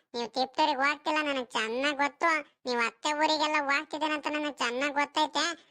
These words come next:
ನಾನು ಬರ್ತೀನಿ, ನನ್ಗೂ ಕರ್ಕೊಂಡ್ ಹೋಗ್ರಿ. ತಾತ, ಪ್ಲೀಸ್ ಕಣ್ ತಾತ, ನಾನು ಬರ್ತೀನಿ. ನಮಗ್ ರಜೆ ಐತೆ ಕಣ್ ತಾತ,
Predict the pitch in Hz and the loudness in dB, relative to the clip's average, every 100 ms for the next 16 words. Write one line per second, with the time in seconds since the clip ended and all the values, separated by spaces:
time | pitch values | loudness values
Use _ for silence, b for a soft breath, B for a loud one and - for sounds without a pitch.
0 | B 240 233 269 294 277 269 302 302 262 | B 0 2 2 0 -2 -2 -2 0 0
1 | 254 302 262 247 - 294 302 311 302 b | 0 -2 -2 -2 -2 0 2 2 0 b
2 | b - 208 208 247 - 233 233 262 - | b -8 -4 0 -2 -2 -4 -2 -4 -4
3 | 269 262 262 262 233 202 247 254 247 - | -4 -2 -2 0 0 2 0 0 -2 -2
4 | 262 240 311 - _ 277 285 277 269 254 | -2 -2 -4 -8 _ -4 -2 0 0 2
5 | 294 285 285 277 262 240 240 | 2 2 2 -2 -2 -2 -4